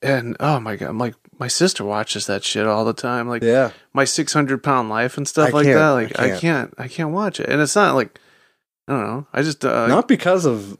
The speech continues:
Speaker 2: the six hundred pound person.
Speaker 1: Right, yeah.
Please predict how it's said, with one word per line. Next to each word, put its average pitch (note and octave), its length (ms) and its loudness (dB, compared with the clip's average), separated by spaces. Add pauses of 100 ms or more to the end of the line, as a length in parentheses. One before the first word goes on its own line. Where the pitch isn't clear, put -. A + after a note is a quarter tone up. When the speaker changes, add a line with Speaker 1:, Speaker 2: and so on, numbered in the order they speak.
Speaker 2:
the A#2 220 -2
six B2 240 0
hundred A2 260 0
pound G#2+ 500 -2 (240)
person. B2 520 2
Speaker 1:
Right, A#3 400 2
yeah. D3+ 240 -2